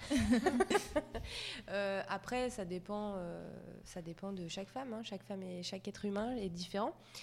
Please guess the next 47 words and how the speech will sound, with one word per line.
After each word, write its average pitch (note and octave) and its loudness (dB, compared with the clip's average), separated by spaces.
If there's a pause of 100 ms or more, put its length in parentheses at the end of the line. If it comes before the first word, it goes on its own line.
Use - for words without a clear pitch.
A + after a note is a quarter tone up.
(200)
Euh, F#3 0
effectivement, G#3 -2
il C#4 -2
y A3 0
a G3 2
des F#3+ -2
femmes A3 -2
pour, F#3+ -4
euh, F3+ -2
lesquelles F#3+ -6
les, F3+ -4
les G3 -2
règles G#3 -2
sont F#3 -6
très, A#3+ 2
très A3+ -4
douloureuses, G#3 -2
ça G#3 -2
les F3+ -2
couche, - -2
clairement, F#3 -4
elles A3 -4
sont F#3+ -4
malades. F3+ -2 (580)
Et F3+ -2
d'autres, G3+ -4
euh, F3 -4
pour F3 -12
qui G#3+ -10
ça G#3 -6
ne E3+ -6
fait - -10
absolument G3+ -4
rien. F3 -6
Donc, F3 -10
euh, F3 -8
ça - -6
dépend F#3 -6
de, E3+ -4 (180)
de F#3 -6
chaque F3 -4
femme. A3 -4
Après, G#3+ -2
souvent, G#3+ -2
euh, G3 2
quand, F#3+ -4
euh, F3+ -2